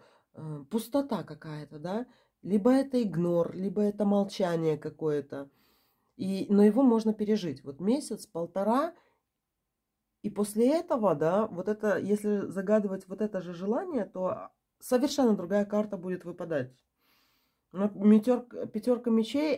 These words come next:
это даже не от вас зависящее. Я бы тут, например, присоветовала, как бы что сделать, куда пойти, что сделать, для того, чтобы желание всё-таки это сбылось, да.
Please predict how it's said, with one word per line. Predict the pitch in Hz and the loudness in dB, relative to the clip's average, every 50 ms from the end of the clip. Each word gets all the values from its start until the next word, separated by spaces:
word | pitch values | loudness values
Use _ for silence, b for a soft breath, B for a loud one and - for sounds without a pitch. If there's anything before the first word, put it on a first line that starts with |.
| - | -4
это | 196 208 202 208 226 226 220 214 208 - - _ _ _ _ _ _ _ _ _ _ _ _ _ _ _ _ _ _ _ _ _ _ _ b b b b b b b b b b b b _ _ _ _ _ _ - | -4 -8 -6 -4 -4 -2 -2 -2 -2 -6 -12 _ _ _ _ _ _ _ _ _ _ _ _ _ _ _ _ _ _ _ _ _ _ _ b b b b b b b b b b b b _ _ _ _ _ _ -2
даже | 160 208 214 214 208 226 | 6 8 8 8 8 6
не | 226 226 233 | 6 6 4
от | 233 233 - | 4 2 2
вас | 233 240 226 196 | 2 2 2 4
зависящее. | 185 226 214 214 202 180 - - 160 147 151 - - - 147 - - - | 2 0 2 0 -2 -2 -4 -8 -8 -8 -8 -10 -14 -12 -12 -14 -10 -2
Я | - 208 220 | 4 4 6
бы | 208 214 214 | 6 4 2
тут, | 220 214 214 214 | 0 -2 -2 -2
например, | 208 208 - 202 202 202 185 - | -4 -2 -2 -2 0 0 0 -2
присоветовала, | - - 170 160 - - 151 147 180 208 240 240 208 196 180 170 160 156 | -4 -8 -8 -6 -4 -6 -4 -2 -2 -2 -2 -2 -4 -6 -4 -2 -2 -4
как | 151 - 185 175 160 | -4 -6 -10 -10 -8
бы | 160 | -12
что | 156 - - - 156 | -12 -12 -10 -10 -10
сделать, | 147 143 151 175 190 190 175 165 - | -10 -8 -6 -4 -2 -2 -4 -4 -8
куда | - 156 151 151 | -10 -6 -6 -6
пойти, | 151 - 147 143 143 - 180 | -4 -2 -4 -4 -4 -10 -16
что | 165 - - 156 156 | -16 -12 -10 -10 -10
сделать, | 151 151 151 147 143 135 | -6 -2 0 0 0 -2
для | 123 139 | -4 -8
того, | 135 151 156 | -6 -6 -6
чтобы | 156 156 - 151 147 | -6 -6 -10 -10 -8
желание | 143 156 165 165 156 151 | -4 -2 -2 0 0 -2
всё-таки | 151 - 160 - - - - 151 | -4 -6 -10 -18 -18 -12 -12 -12
это | - - 170 | -10 -8 -10
сбылось, | 170 170 185 285 339 294 185 165 139 | -10 -6 -4 -4 -2 0 -2 -2 -2
да. | 139 151 160 185 220 | -2 -2 -2 -2 -2